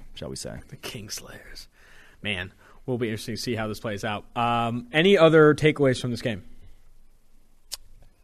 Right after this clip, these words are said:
Speaker 1: No. Oh. <laughs> I know what you're referring to. And it's Dennis Allen. There was, okay, I was laying on my couch towards the end of this game yesterday, and I'm, like, half asleep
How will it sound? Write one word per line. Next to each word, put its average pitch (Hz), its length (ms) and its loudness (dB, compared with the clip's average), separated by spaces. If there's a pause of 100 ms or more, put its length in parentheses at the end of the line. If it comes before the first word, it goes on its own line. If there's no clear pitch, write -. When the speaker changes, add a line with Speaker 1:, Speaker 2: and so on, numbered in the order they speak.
(380)
Speaker 1:
No. 73 280 -12 (960)
Oh. 107 280 6 (560)
<laughs> - 680 -10
I 147 100 10
know 139 140 4
what 139 80 10
you're 123 160 8
referring 117 340 4
to. 104 200 4 (440)
And 123 140 10
it's 127 200 8
Dennis 131 360 8
Allen. 113 360 6 (340)
There 127 140 12
was, 170 140 12
okay, 110 340 8 (400)
I 120 80 2
was 123 160 4
laying 135 380 6
on 147 80 4
my 113 120 6
couch 76 360 -2
towards 92 180 0
the 95 80 0
end 90 80 -2
of 82 80 -4
this 78 100 -8
game 73 220 -6
yesterday, - 400 -12 (460)
and 104 100 0
I'm, 113 140 4
like, 113 140 4
half 98 320 -2
asleep 67 400 -8